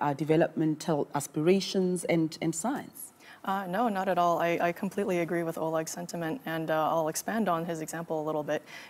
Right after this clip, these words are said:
Speaker 2: is, uh, the last time I was out in the Karoo and, um, watching all the Meerkat action take place, there was a group of students from the Durban University of Technology who were out there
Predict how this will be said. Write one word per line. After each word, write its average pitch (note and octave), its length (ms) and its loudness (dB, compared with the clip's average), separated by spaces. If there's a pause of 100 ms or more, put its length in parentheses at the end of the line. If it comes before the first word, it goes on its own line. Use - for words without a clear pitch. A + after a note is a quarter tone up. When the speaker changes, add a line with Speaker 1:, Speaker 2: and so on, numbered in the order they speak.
Speaker 2:
is, E3 240 2
uh, D#3+ 120 4
the D#3+ 100 4
last D#3+ 240 2
time F3 220 -4
I E3 80 -4
was D#3+ 140 -2
out D#3+ 120 2
in D#3+ 140 -6
the D#3+ 80 -6
Karoo D#3+ 400 -2
and, D#3 280 -4
um, D3+ 200 -2 (320)
watching F3 320 4
all D#3 160 4
the D#3 60 0
Meerkat D#3 380 -2
action D3 380 -6
take - 220 -8
place, F#3+ 340 -4
there D#3+ 240 0
was D#3+ 140 0
a D#3 80 -2
group F3 200 -4
of D#3+ 120 -2
students G3 480 0
from F3 260 2
the D#3 80 -2
Durban D#3 320 -2
University D#3+ 480 -4
of E3 80 -6
Technology E3 580 -6
who E3+ 120 -4
were D#3 120 -2
out D3 220 -2
there E3 260 0